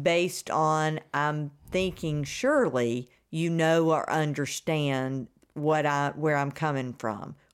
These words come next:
what I'm thinking. And so I say something, think something based on my gender,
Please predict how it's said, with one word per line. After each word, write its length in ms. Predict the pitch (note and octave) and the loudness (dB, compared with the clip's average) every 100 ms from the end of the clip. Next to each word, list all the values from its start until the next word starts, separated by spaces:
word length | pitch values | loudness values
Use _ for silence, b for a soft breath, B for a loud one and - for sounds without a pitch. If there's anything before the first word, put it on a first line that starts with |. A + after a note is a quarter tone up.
| - | -2
what 200 | D#3+ D#3 | 0 2
I'm 240 | C#3+ C#3+ | 0 -2
thinking. 500 | - D#3+ C3+ - F2 | -2 -2 -2 -6 -10
And 180 | D2+ C#3+ | -6 -4
so 280 | E3+ D#3+ D3+ | 2 4 4
I 380 | D3 D3 D3 C#3 C#3+ B - | 2 2 4 2 -2 B -10
say 400 | - G#3 G#3+ A#3+ | -4 0 2 0
something, 680 | - D3+ C#3+ C3 B2+ D3+ D#3 b b b b _ | -2 -2 -2 -4 -2 -4 -6 b b b b _
think 460 | - A3 A#3+ A#3+ | -6 -2 0 -2
something 640 | - D#3+ C#3+ C#3 B2+ B2+ C#3 C#3+ | -4 -2 -2 -2 -4 -4 -6 0
based 400 | D#3 D#3+ - E3+ | 2 2 -2 -2
on 360 | D3+ D3 D3 - _ | 2 2 -2 -6 _
my 1000 | C#3+ D3 D3 D3 D3 D3+ D#3+ F3 F3+ G3 b b b _ _ _ _ _ _ _ - | -6 -4 -2 0 2 2 2 2 0 -2 b b b _ _ _ _ _ _ _ -4
gender, 560 | F#3+ E3+ D3+ D3 C#4+ | 0 0 2 2 0